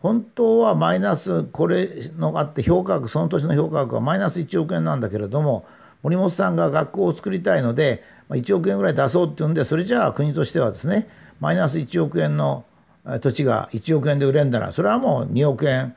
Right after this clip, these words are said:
国が儲かるわけだから、それで税金の無駄遣いにもならないっつって売ったというふうに、もしテレビが、のニュースが解説したらですね、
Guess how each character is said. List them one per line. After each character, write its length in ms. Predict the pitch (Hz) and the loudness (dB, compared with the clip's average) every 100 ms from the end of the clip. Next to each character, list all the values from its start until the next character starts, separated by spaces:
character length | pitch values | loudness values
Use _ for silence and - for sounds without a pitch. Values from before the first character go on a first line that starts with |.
| - _ - | -18 _ -4
国 220 | 131 139 | 0 2
が 100 | 127 | 2
儲 160 | 139 | 2
か 120 | 151 143 | 2 2
る 60 | |
わ 60 | 104 | 2
け 80 | 92 | -2
だ 100 | 95 | -6
か 100 | 92 | -8
ら、 180 | 82 - _ _ _ | -10 -16 _ _ _
そ 100 | - | -2
れ 80 | 233 | 0
で 220 | 285 247 | 2 4
税 200 | 151 175 | 4 2
金 260 | 156 180 170 | 2 2 2
の 220 | 165 151 | 2 2
無 120 | 143 | 2
駄 140 | 156 147 | 2 2
遣 140 | 151 | 0
い 20 | 127 | 0
に 80 | |
も 80 | 117 | 0
な 100 | 117 | 0
ら 80 | 139 | 0
な 140 | 139 | 0
い 40 | 117 | -2
っ 20 | |
つ 140 | - | -4
っ 20 | - | -4
て 180 | 190 - | -2 0
売 140 | 123 | -4
っ 20 | |
た 300 | - - 139 | -4 0 0
と 240 | - - - _ _ _ _ _ _ _ _ - | 0 -6 -10 _ _ _ _ _ _ _ _ -4
い 100 | 170 | 0
う 160 | 233 233 | 4 4
ふ 200 | 202 262 | 2 2
う 60 | |
に、 120 | 170 | 4
も 120 | 151 170 | 4 2
し 100 | - | 2
テ 140 | 180 | 2
レ 140 | 170 135 | 2 2
ビ 160 | 120 | 0
が、 360 | 139 123 95 - _ _ _ _ _ _ | 2 2 0 -8 _ _ _ _ _ _
の 100 | 139 | 0
ニ 100 | 151 | 4
ュ 40 | 180 | 4
ー 40 | |
ス 100 | 135 | 2
が 100 | 110 | -2
解 220 | - 120 117 | -2 0 2
説 200 | 120 - | 0 0
し 20 | |
た 80 | 143 | -2
ら 80 | 110 | -2
で 40 | |
す 60 | - | -4
ね、 280 | 110 92 | -6 -8